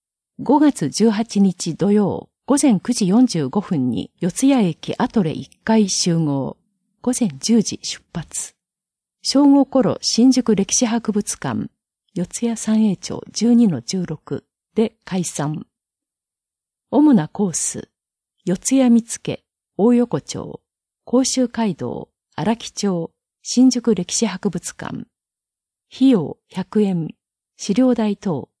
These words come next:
新宿歴史博物館入館料三百円は別途負担。申し込み、四月三十日火曜から五月十五日水曜に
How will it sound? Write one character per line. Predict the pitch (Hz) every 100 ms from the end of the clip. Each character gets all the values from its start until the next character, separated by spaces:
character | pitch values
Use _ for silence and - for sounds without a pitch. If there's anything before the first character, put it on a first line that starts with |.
| _ _
新 | - 262
宿 | 262 262
歴 | 240 226
史 | - 269
博 | 240 254
物 | 247 -
館 | 156 107
入 | - 196 226
館 | 240 196
料 | 139 98 -
三 | - 233
百 | 233 240 233
円 | 175 135
は | 151 143 _
別 | 214 - -
途 | -
負 | - -
担。 | 156 147 - _ _ _ _ _ _ _ _ -
申 | 226
し | -
込 | - 202
み、 | 185 - _ _ _ -
四 | -
月 | 214 269 -
三 | - 269
十 | 247 277
日 | 190 135 -
火 | - 180
曜 | 214 214
か | - 127
ら | 113 - _ _
五 | 240 269
月 | 254 - -
十 | - 233
五 | 202
日 | 202 190 - - -
水 | - 220 226
曜 | 233 147
に | 117 -